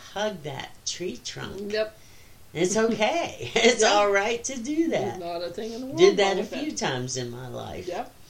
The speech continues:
Speaker 2: For sure.
Speaker 1: Yeah. Yes. Hmm.
Speaker 2: Adventurous times.
Speaker 1: Exactly. Um, let's see. Now, my sister Ruthie helped me with,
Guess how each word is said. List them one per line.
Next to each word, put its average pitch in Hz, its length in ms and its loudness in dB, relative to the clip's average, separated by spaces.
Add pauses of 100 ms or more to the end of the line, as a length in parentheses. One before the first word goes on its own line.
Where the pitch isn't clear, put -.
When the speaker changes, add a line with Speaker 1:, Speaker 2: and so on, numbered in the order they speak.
(1200)
Speaker 2:
For 180 100 -12
sure. 196 380 -6
Speaker 1:
Yeah. 156 300 -10 (840)
Yes. 202 600 -10 (1160)
Hmm. 214 80 -6
Speaker 2:
Adventurous 220 920 2
times. 190 920 -12
Speaker 1:
Exactly. 131 1400 0 (340)
Um, 139 600 0 (180)
let's 254 340 2
see. 147 260 2
Now, 135 160 2
my 185 160 2
sister - 440 0
Ruthie 135 580 0
helped 110 320 -4
me 117 220 -4
with, 110 380 -8